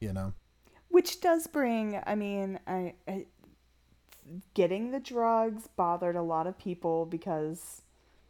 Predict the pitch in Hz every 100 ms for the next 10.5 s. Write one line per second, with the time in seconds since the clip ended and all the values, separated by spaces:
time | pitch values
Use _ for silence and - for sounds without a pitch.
0 | _ _ _ _ _ _ _ _ _ _
1 | _ - 185 160 175 - 160 151 170 170
2 | 151 147 - - 185 196 - 175 170 165
3 | - 135 143 - 156 135 123 131 160 -
4 | - 123 - - - - 170 170 156 143
5 | 151 - - - - - - - - -
6 | - - 453 392 339 - 247 214 208 202
7 | 196 202 233 220 262 226 202 202 - 196
8 | 180 208 190 190 175 202 196 180 175 170
9 | 165 160 151 151 180 165 165 170 170 180
10 | 165 - 165 156 156